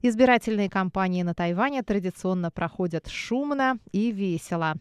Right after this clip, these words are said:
В последние десять дней перед выборами и в день голосования запрещается публикация средствами массовой информации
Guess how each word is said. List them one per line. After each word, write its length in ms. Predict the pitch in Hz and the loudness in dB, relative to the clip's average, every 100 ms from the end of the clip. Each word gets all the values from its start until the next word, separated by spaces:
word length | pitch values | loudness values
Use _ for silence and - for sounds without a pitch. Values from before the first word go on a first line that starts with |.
| - | -10
В 140 | - - | -8 2
последние 640 | 220 214 247 233 214 208 | 2 2 -2 0 0 0
десять 400 | 196 240 - 196 | 0 -2 -2 -4
дней 320 | 208 214 190 | -2 0 -2
перед 360 | - 214 202 165 | 2 2 2 0
выборами 560 | 160 170 226 285 262 | -2 -2 -2 -2 -2
и 60 | 214 | -2
в 60 | 190 | 0
день 240 | 196 180 | 0 0
голосования 800 | 170 165 - 156 170 277 294 269 - - - | -2 -4 -4 -2 0 0 0 -2 -6 -20 -10
запрещается 840 | 185 180 247 349 - 277 302 - 240 | -4 0 0 0 0 0 0 0 -2
публикация 760 | 226 202 185 190 240 - 247 | 0 0 -2 0 -2 0 -2
средствами 720 | 226 - 196 - - 175 180 - | -2 -2 -4 -4 -4 0 0 -2
массовой 540 | 190 180 - 170 165 | -2 -2 -2 -4 -4
информации 760 | 160 - 165 196 302 - 294 285 | -4 -4 -2 -2 -4 -2 0 0